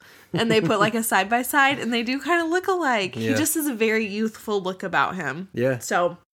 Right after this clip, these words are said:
Speaker 2: It, it, it took a minute to get used to him.
Speaker 1: Yeah.
Speaker 2: The fact that he was the
Speaker 1: I was like,
Speaker 2: dad,
Speaker 1: "This should be, like, an
Speaker 2: but
Speaker 1: older brother." It was very weird.
Speaker 2: Mm-hmm.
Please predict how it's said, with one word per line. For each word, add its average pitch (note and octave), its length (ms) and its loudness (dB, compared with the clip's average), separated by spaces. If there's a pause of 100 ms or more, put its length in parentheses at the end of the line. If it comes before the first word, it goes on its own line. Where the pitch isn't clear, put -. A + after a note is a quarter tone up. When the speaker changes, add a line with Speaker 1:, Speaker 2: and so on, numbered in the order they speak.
(140)
Speaker 2:
It, A#2+ 200 -8
it, B2+ 240 -4
it - 160 -8
took F3+ 180 0
a E3+ 60 4
minute B2+ 300 0
to B2 100 -4
get A#2+ 160 -6
used B2 300 -6
to A#2 100 -6
him. A2+ 360 -6 (180)
Speaker 1:
Yeah. B3+ 400 -4
Speaker 2:
The A#2+ 80 -4
fact A#2 240 -2
that G#2+ 100 -6
he A#2 100 -4
was A2 180 -4
the G#2 140 -12
Speaker 1:
I - 60 -8
was - 100 -4
like, C#4+ 100 0
Speaker 2:
dad, - 40 -8
Speaker 1:
"This D4 120 -2
should D4+ 120 -2
be, C#4+ 100 -2
like, C#4 140 -2
an C#4 80 -6
Speaker 2:
but F3 80 -6
Speaker 1:
older B3+ 240 0
brother." B3 380 -4
It G#3+ 180 0
was A#3+ 160 -4
very G3 300 0
weird. B2+ 420 -4
Speaker 2:
Mm-hmm. A#2 300 -8